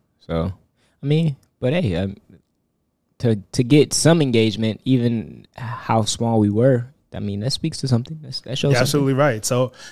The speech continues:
Speaker 2: you know, we may do a giveaway pretty soon, man, crossing that hundred on YouTube and,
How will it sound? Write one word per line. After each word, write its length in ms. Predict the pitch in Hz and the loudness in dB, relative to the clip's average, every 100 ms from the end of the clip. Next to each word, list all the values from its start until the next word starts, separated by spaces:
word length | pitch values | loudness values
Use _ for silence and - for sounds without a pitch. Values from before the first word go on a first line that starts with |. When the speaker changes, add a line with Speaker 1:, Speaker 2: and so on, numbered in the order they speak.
| - | 2
Speaker 2:
you 60 | |
know, 60 | 208 | 4
we 120 | 269 | 6
may 160 | 262 180 | 4 4
do 180 | 143 123 | 2 0
a 40 | |
giveaway 400 | 113 120 120 117 | -2 -4 -4 -4
pretty 220 | 113 117 | -4 -4
soon, 340 | - 113 117 110 | -4 -4 -4 -4
man, 220 | 113 113 | -4 -6
crossing 360 | - 120 - | -4 -4 -4
that 120 | 123 107 | -6 -4
hundred 380 | 107 135 127 | -2 0 -2
on 180 | 113 101 | -4 -2
YouTube 640 | 127 151 - 151 147 147 131 | 0 0 2 4 4 2 0
and, 220 | 123 | -4